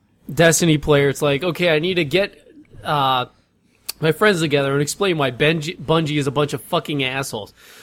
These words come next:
Well, as a, uh, League of Legends player, I'm gonna go get all my pals together and we're gonna talk about why Riot's a bunch of fucking douchebags. <laughs>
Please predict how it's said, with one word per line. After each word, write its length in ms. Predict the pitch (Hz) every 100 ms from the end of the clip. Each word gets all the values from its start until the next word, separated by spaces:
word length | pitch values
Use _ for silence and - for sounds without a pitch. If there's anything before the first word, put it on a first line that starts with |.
| -
Well, 180 | 269 233
as 220 | 156 139
a, 180 | 147 139
uh, 180 | 139 139
League 200 | 180 185
of 100 | 156
Legends 280 | 247 202 143
player, 260 | 156 156
I'm 80 | 202
gonna 160 | 214 175
go 100 | 185
get 180 | 185 208
all 80 |
my 140 | 196 185
pals 340 | - 427 214
together 260 | 151 147 165
and 80 | 190
we're 60 |
gonna 100 | 233
talk 220 | 165 196 160
about 300 | 170 170 165
why 180 | 170
Riot's 420 | 151 170 - 185 151
a 40 |
bunch 220 | 139 175
of 60 | 180
fucking 360 | - 247 165 135
douchebags. 1000 | 202 277 320 - 123 120 120 - - -
<laughs> 60 | -